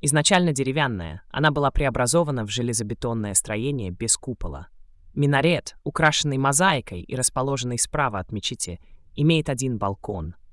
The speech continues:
вход в который осуществляется изнутри. Важной особенностью является наличие одиннадцати окон, украшенных именами сподвижников пророка.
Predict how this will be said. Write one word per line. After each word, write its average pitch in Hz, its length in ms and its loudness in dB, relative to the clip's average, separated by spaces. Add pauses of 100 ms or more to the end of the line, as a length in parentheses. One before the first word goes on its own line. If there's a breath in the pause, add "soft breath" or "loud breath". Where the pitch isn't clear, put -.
(120)
вход - 320 -2
в - 80 -16
который 123 480 -6
осуществляется 120 960 -2
изнутри. 92 580 -8 (640)
Важной 190 360 6
особенностью 165 680 2
является 135 500 0
наличие 127 460 -2
одиннадцати 117 680 -4
окон, 90 440 -6 (220)
украшенных 131 800 -2
именами 113 420 -2
сподвижников 101 800 -6
пророка. 92 540 -8